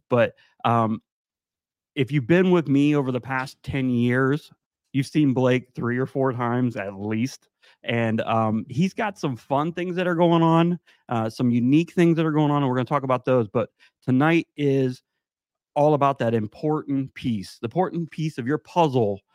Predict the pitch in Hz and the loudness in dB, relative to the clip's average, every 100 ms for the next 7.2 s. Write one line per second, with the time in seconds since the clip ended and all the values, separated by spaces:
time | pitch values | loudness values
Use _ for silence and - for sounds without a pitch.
0 | _ - 113 127 143 120 135 123 127 123 | _ -4 -4 -2 -4 -4 -4 -4 0 0
1 | 123 120 117 107 110 117 139 135 117 120 | 2 2 0 0 0 2 2 0 -2 -6
2 | 117 123 127 117 113 113 107 104 113 117 | -4 -2 -2 -2 -2 -2 -2 -6 -8 -6
3 | 131 120 113 - 110 98 - _ _ _ | -2 -2 -4 -6 -6 -6 -12 _ _ _
4 | _ _ - 107 - 107 92 - 87 90 | _ _ -12 -12 -6 -6 -6 -10 -16 -16
5 | - _ _ _ - 113 202 185 - 156 | -20 _ _ _ -6 2 4 4 2 -2
6 | 151 139 139 139 131 135 120 127 113 107 | 0 0 0 0 0 2 4 2 2 -2
7 | 101 | -4